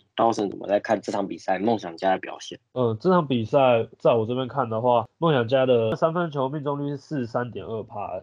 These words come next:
Speaker 2: 其实已经比他们的这个，呃，球季的平均命中率还要高。那其中外援的这个布伊德，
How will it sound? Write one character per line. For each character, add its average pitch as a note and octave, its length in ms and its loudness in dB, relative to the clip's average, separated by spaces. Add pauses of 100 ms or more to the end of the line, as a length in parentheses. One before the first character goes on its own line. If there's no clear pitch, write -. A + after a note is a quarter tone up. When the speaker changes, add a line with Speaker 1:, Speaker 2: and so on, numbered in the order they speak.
Speaker 2:
其 C3 160 -8
实 C#3+ 100 -6
已 B2 60 -6
经 B2 160 -10
比 G#2+ 160 -14
他 A#2+ 180 -10
们 A2+ 180 -8
的 G2 160 -10
这 A#2 140 -12
个， G#2+ 300 -10 (500)
呃， G#2+ 500 -4 (440)
球 - 420 -2
季 D#3 220 -2
的 A#2 120 0
平 B2 300 -10
均 C#3+ 160 -8
命 C#3+ 220 -6
中 C3 180 -2
率 B2+ 140 -2
还 A2 80 -6
要 A2 160 0
高。 G2+ 360 -4 (220)
那 C#3+ 500 6 (120)
其 D#3 160 -6
中 F3+ 200 0
外 F#3+ 180 4
援 A#2 260 -4
的 A#2+ 180 -4
这 C#3 160 -6
个 B2+ 100 -4
布 C#3+ 240 -4
伊 D3+ 120 -4
德， F2 320 -4